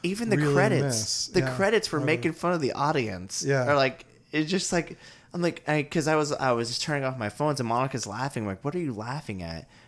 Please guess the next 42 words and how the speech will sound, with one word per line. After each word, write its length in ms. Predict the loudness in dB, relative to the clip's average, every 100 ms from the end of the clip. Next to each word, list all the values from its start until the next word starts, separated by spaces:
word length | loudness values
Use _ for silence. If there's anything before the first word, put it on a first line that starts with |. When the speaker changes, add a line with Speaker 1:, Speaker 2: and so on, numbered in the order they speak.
| _
Speaker 1:
And 80 | 0
it 40 |
was 160 | 0 0
a 40 | -4
cr-, 240 | -6 -12 -2
like, 200 | -2 0
the 120 | 0
opening 360 | 0 0 -4 -4
credits, 540 | -2 0 0 -2 -2
like, 300 | 0 0 -2 -10
<laughs> 80 | 0
had, 220 | 2 4
like, 240 | 0 0 -8 -20 -20
funny 420 | -8 -2 0 0
shit, 380 | 2 2 2 4
like, 260 | 4 2 -4
talking 220 | 0 4
Speaker 2:
Right. 200 | 4 2
Speaker 1:
shit 200 | 0 -2
to 120 | -2
you 220 | 0 2 2
at 80 |
the 120 | 2 2
audience, 500 | 2 0 -6 -6 -4
like, 160 | -4
just 160 | -2 -6
for, 80 | -2
like, 180 | -2 -2
watching 420 | -2 -2 -2 -8
it. 220 | -10 -12 -10
It's, 220 | -10 -10 -20 -20
it's 100 | -20
pretty 220 | -2 0
good. 280 | 2 0 -2 -12 -4
Speaker 2:
Right. 320 | 0 0 0 -6 -20 -2
Speaker 1:
Um, 420 | 2 4 4 0 -4
okay, 240 | -2 -2
so 320 | 0 2 2 2
what 280 | 0 0
would 200 | 0 -2
you 160 | -2 -2
recommend? 800 | -2 0 -2 -2 -4 -6 -8 -10